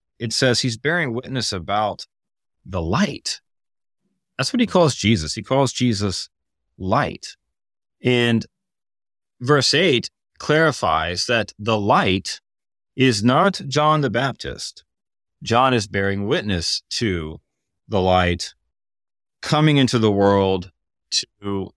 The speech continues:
enlighten darkness. So this light, dark theme, we see it here, and the testimony of that is coming from the mouth of John without apology,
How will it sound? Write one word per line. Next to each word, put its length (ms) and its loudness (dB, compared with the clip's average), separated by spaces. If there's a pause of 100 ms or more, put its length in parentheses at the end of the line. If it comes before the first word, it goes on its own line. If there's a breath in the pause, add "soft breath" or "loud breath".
enlighten 800 0
darkness. 840 -4 (220)
So 180 0
this 220 2
light, 420 -2 (140)
dark 300 0
theme, 480 -4 (160)
we 140 0
see 260 4
it 100 2
here, 400 -2
and 400 -10 (500)
the 220 -10
testimony 640 0
of 60 -10
that 220 -4
is 120 -2
coming 520 -2
from 260 -6
the 100 -6
mouth 380 0
of 140 -6
John 520 0 (120)
without 380 -2
apology, 760 -2